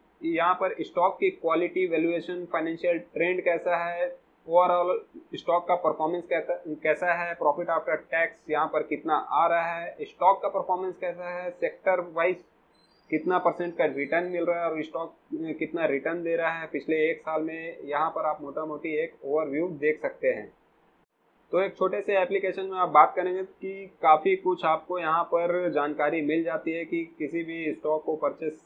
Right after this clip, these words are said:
करना चाहिए या नहीं करना चाहिए, Stock आपके लिए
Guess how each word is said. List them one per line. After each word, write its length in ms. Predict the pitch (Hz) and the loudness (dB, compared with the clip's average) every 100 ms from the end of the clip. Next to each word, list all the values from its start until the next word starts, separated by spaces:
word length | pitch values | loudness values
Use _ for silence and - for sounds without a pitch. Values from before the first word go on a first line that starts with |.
| _ | _
करना 300 | - 147 156 | -6 -4 -4
चाहिए 500 | 156 135 139 156 156 | -4 -2 -2 -2 -2
या 120 | 151 151 | -4 -6
नहीं 320 | 123 135 160 | -6 -4 -4
करना 300 | 160 156 156 | -4 -6 -6
चाहिए, 420 | 151 156 156 147 | -10 -4 -2 -2
Stock 400 | - 143 156 - _ _ _ _ - | -2 2 2 0 _ _ _ _ 2
आपके 320 | 131 147 - | 4 4 2
लिए 420 | 156 156 165 165 | 0 0 0 -2